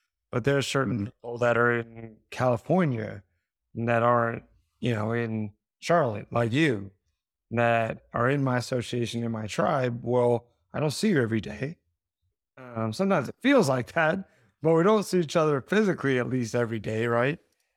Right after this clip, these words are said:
Speaker 1: Not in the same time
Speaker 2: Mm.
Speaker 1: zone. But it doesn't always have to be a daily thing, where I felt like when I was younger, it had to be a daily or at least a weekly thing where we were seeing each other and around and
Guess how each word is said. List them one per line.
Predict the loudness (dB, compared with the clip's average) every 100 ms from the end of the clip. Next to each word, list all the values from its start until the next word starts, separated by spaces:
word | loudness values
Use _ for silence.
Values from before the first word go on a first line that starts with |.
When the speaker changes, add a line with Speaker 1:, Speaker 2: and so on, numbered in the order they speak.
| _
Speaker 1:
Not | -8 -6
in | -6
the |
same | -4 -4 -2
time | -2 -2 -2
Speaker 2:
Mm. |
Speaker 1:
zone. | -8 -14 -20 _ _ _ _ _ _ _ -6
But | 0 2 2 -4 _ _ _ _ _ _ -10
it | -10 _ 0
doesn't | 2 4 2 -2
always | 0 2 4 2
have | 0 -2
to | -4
be | -2 -2 0 -2
a | -4
daily | -2 0 0 -2
thing, | -6 -8 -4
where | 0
I | 0
felt | 0 -2 -2
like | -2
when | -2
I | -2
was | -2 0
younger, | 0 0 -2
it |
had | -2 -2 -2
to |
be | -2 0
a | 0 -4 _ _
daily | -2 0 2 0
or | 0
at | -2
least | -4 -4
a | -4
weekly | -2 -2 -4 -12
thing | -10 -12 -12 -12 -16 _ _ _ -4
where | 0
we | 2 2
were | 0
seeing | -2 -2 -2 -2
each | -4 -2
other | 0 2 2 2
and | 0 -2 -6 -10 _ _ _ -6
around | -2 0 0 2 0 -2 -6
and | -12